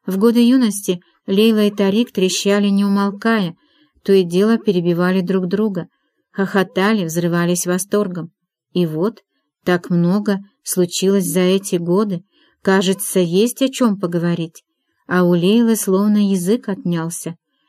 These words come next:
Она будто потерялась перед значительностью события. Ведь Тарик, любимый, совсем рядом, их головы соприкасаются, их руки сплетены. Когда Лейла встала ночью напиться,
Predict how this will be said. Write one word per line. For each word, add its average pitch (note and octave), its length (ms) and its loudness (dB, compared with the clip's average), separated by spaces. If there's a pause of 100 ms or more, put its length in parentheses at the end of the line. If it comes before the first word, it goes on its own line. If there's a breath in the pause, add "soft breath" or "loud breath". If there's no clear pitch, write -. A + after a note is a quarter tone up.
(120)
Она F3+ 280 2
будто G#3 360 -2
потерялась G3+ 600 0
перед G3 220 0
значительностью G3 880 -2
события. G3+ 640 -2 (520)
Ведь F3 260 -2
Тарик, E3+ 460 0 (340 soft breath)
любимый, F3+ 680 0 (260 soft breath)
совсем F#3 480 0
рядом, F#3 500 0 (360)
их F#3+ 180 2
головы G3 500 2
соприкасаются, F3+ 1120 -2 (280 soft breath)
их F3 260 -4
руки G#3 420 -2
сплетены. G3+ 840 0 (640)
Когда F#3+ 340 0
Лейла F#3+ 340 2
встала F#3 360 0
ночью F3+ 380 0
напиться, F#3 600 -4